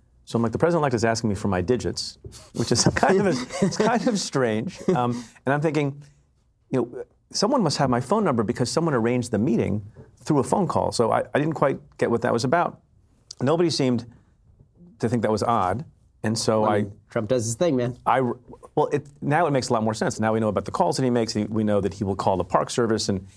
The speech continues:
Speaker 1: he picks up the phone, and that's sort of an M O for him. And maybe that's okay, and maybe that's more normal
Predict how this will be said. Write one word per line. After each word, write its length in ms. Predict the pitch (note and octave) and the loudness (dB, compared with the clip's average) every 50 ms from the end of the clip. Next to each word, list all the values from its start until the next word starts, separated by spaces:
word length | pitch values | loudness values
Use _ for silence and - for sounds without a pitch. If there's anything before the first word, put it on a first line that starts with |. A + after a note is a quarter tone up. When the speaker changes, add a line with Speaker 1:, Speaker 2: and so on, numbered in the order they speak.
| - _ - | -20 _ -12
Speaker 1:
he 80 | - | -4
picks 180 | - B2 - - | -2 -2 0 0
up 80 | A#2 | -2
the 80 | - C3 | -2 0
phone, 220 | - F3+ F#3 E3+ | 0 0 0 0
and 80 | B2 G#2+ | 0 0
that's 100 | G#2+ G#2+ | 0 0
sort 120 | - A2+ | 0 0
of 60 | G#2+ F#2 | 0 0
an 80 | G#2 - | -2 -2
M 120 | A2+ A2+ | 0 0
O 100 | A#2+ B2+ | 0 0
for 120 | A#2+ - F2 | 0 -2 -4
him. 160 | E2 D#2 D2+ - - _ _ _ _ _ _ _ _ _ _ - - | -6 -6 -12 -14 -20 _ _ _ _ _ _ _ _ _ _ -4 -2
And 80 | B2 C3 | 0 2
maybe 220 | D3+ F3+ F3 F3+ | 2 2 2 2
that's 180 | C#3+ C#3 C3 - | 2 0 0 0
okay, 540 | B2+ A#2 A2+ - C3+ B2+ A2+ G#2 G2+ G2 - | 0 -2 0 0 0 2 2 2 0 0 -2
and 100 | - G#2 | -2 -2
maybe 140 | A2 A2 G#2+ | -2 0 0
that's 140 | A2+ G#2 - | 0 0 0
more 140 | A#2 G#2+ G#2 | 0 0 0
normal 520 | G#2 G#2 G#2 A2 G#2+ G2 F2 F2+ G#2+ - | 2 2 2 2 2 2 0 0 -2 -4